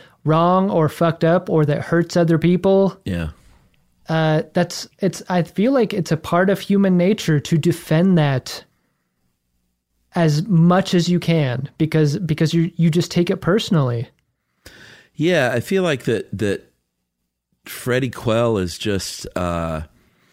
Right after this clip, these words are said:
Speaker 2: he has found a, a sort of weird family, s-, just like, um, uh, Marky Mark did, uh, that accepted him.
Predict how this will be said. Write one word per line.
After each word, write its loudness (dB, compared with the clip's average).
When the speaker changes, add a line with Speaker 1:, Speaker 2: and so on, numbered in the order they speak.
Speaker 2:
he -2
has -4
found -2
a, -4
a -6
sort -4
of -2
weird -4
family, -2
s-, -10
just -6
like, -4
um, -2
uh, -2
Marky -4
Mark -2
did, -4
uh, -2
that -2
accepted -2
him. -4